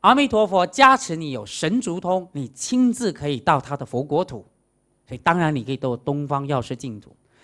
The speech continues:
你也回，可以回到灵鹫山，见到释迦牟尼佛的灵山会上的净土。所以可以得至无量无数不可思议的诸佛刹中，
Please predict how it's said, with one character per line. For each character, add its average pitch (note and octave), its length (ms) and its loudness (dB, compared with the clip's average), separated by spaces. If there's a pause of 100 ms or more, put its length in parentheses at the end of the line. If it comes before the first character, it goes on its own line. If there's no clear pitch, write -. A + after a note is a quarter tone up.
(220)
你 F3 200 0
也 D#3 60 2
回， C#3 240 -4
可 C#3+ 140 -6
以 C#3 80 -2
回 A#2+ 180 -8
到 B2+ 240 0 (100)
灵 B2+ 280 -6
鹫 A#3 180 6
山， F3 360 2 (160)
见 C3+ 200 -4
到 C3 160 0
释 - 220 -12
迦 D#3 180 0
牟 C#3 200 -6
尼 C3+ 100 -8
佛 A2+ 180 -12
的 A2+ 180 -10
灵 A#2 300 -10
山 E3+ 300 -6
会 D3+ 160 -6
上 B2 220 -8
的 A2 80 -14
净 A#2 240 -14
土。 - 160 -20 (560)
所 F3+ 100 -2
以 D#3 60 -2
可 F3 120 -4
以 D#3+ 100 -2
得 E3+ 260 2
至 A3 380 0
无 D#3+ 360 0
量 G3+ 520 6
无 A#2+ 220 -10
数 E3+ 280 -2
不 A#3 160 -4
可 C3 240 -6
思 D#3 240 -10
议 F3 140 -6
的 B2+ 180 -6
诸 G#3 360 -6
佛 A2 320 -12
刹 D3+ 240 -4
中， D#3 280 -4